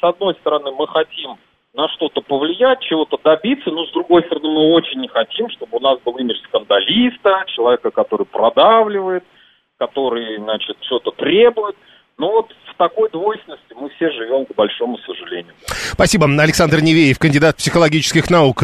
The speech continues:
Speaker 2: Сто семидесятый, вы немного не правы, надо публичить проблему, паблики мониторят, а если только на добродел,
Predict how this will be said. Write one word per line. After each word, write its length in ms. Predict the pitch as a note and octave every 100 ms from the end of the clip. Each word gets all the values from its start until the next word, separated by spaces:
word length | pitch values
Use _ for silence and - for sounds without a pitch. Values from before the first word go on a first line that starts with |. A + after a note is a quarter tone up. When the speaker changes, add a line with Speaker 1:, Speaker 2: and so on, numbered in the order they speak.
| C3+
Speaker 2:
Сто 180 | A#2 E3
семидесятый, 640 | D3 D3 C3 C3+ D3 -
вы 100 | B2+
немного 320 | C3+ C3+ B2+ C#3
не 80 |
правы, 320 | C3 C#3 F#3 D3
надо 220 | C3 B2+
публичить 480 | C3+ C3+ C#3 C3+ -
проблему, 460 | C#3 C3 G3+ E3+
паблики 420 | - C#3 C3 -
мониторят, 540 | C#3 C3+ C3+ F#3+ F#3 C3
а 40 |
если 220 | C#3 C3+
только 260 | C3+ C#3+ C3+
на 80 | C3+
добродел, 520 | C3 C3 C#3 F3+ G3